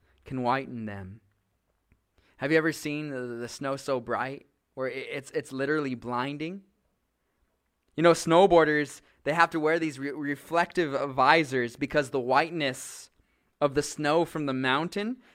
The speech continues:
it, it'll burn their eyes out 'cause it's so bright. So they have to have those visors on. And this light that was coming from Jesus was brighter, was beyond that.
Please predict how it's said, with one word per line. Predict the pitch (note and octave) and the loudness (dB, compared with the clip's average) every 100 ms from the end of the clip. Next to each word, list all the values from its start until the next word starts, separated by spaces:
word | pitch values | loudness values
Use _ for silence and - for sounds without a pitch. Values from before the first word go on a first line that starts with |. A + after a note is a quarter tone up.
| _ | _
it, | D3 D#3+ | 0 2
it'll | E3+ D#3+ D3+ | 2 4 2
burn | B2 C#3+ F#3+ F3 | 2 2 2 2
their | D3 | 2
eyes | C#3 F#3 E3+ C3 | 4 4 2 -4
out | G2+ G2+ _ _ _ _ _ _ _ _ | -8 -12 _ _ _ _ _ _ _ _
'cause | D3 C3+ | -12 -10
it's | C3 | -12
so | - F3 E3 | -4 0 2
bright. | C#3+ C#3+ F3 D3+ | 0 2 2 2
So | - | -2
they | C#3 | -4
have | C#3 D3 | 0 -2
to | D#3 | 0
have | D3 C3+ | -2 -2
those | B2+ | -4
visors | A2+ C3 F#3 D3+ C#3 | 2 4 4 2 -6
on. | A#2+ A2+ A2+ B2 _ _ _ _ _ _ _ _ _ _ _ _ _ _ _ | -6 -10 -10 -14 _ _ _ _ _ _ _ _ _ _ _ _ _ _ _
And | - A2+ | -16 -2
this | C#3 E3+ - - | 2 2 0 -10
light | A2 A#2+ D3+ A#2+ - _ _ _ _ | -2 2 2 0 -8 _ _ _ _
that | B2 | -4
was | A#2+ - | -4 -6
coming | - E3 E3 | -8 -6 -6
from | - A#2 A2 | -6 -6 -4
Jesus | C3 C#3+ A2 G2+ - - - _ _ _ _ _ _ | -6 -6 -8 -14 -16 -20 -20 _ _ _ _ _ _
was | - A#2 | -12 -12
brighter, | A2+ B2+ B2+ A2+ G#2+ _ | 2 4 4 0 -10 _
was | A#2 A#2 | -16 -10
beyond | A#2+ A#2+ C3 A#2 | -4 -4 -4 -6
that. | F#2 | -12